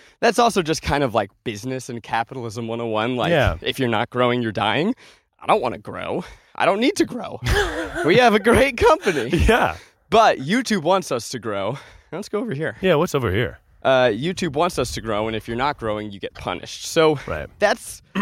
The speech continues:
Speaker 1: <clears throat> that is a challenge, um, and sort of leads to that question of inspiration.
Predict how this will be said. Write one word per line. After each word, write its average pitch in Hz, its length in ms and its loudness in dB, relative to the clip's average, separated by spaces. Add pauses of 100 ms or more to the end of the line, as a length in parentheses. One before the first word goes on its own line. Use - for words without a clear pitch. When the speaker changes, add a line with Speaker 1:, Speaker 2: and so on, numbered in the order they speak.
(160)
Speaker 1:
<clears throat> 147 340 -8
that 165 380 2
is 190 200 -2
a 165 140 0
challenge, 110 960 -4 (960)
um, 131 540 0 (1160)
and 160 160 2
sort 220 300 4
of 165 180 0
leads 175 460 -6
to 139 480 -4 (1500)
that 185 140 -8
question 208 380 -6
of 175 100 -4
inspiration. 117 840 -8